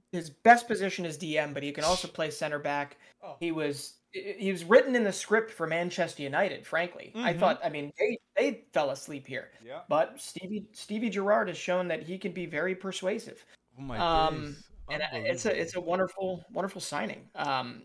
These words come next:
Speaker 1: he's young. I don't think he's even close to hitting his prime.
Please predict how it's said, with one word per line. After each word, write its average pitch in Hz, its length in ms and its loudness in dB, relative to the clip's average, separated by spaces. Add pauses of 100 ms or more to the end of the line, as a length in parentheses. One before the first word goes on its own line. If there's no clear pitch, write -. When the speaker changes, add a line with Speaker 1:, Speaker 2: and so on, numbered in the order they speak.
Speaker 1:
he's 165 280 -4
young. 202 500 0
I 190 140 2
don't 240 180 0
think 202 200 -4
he's 180 200 -6
even 165 280 -8
close - 600 0 (720)
to 165 140 -4
hitting 147 600 0 (320)
his 196 280 0
prime. 139 580 -6